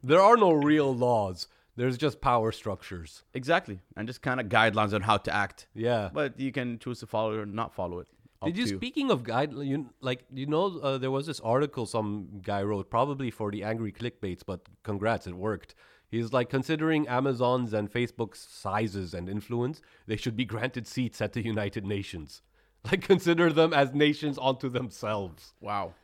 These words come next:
Speaker 1: Yeah.
Speaker 2: Uh, but you know what?
Speaker 1: <laughs>
Speaker 2: If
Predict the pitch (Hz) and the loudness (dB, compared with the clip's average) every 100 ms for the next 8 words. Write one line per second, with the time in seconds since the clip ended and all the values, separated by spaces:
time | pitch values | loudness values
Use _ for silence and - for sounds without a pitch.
0 | _ 95 107 110 107 101 95 90 82 80 | _ -8 -4 -2 -2 -2 -2 -4 -6 -8
1 | 76 69 85 _ _ _ _ _ _ _ | -12 -14 -20 _ _ _ _ _ _ _
2 | - - 135 165 - 135 151 180 190 - | -8 -8 -4 -6 -2 0 2 2 0 0
3 | 139 208 208 214 | 6 8 8 8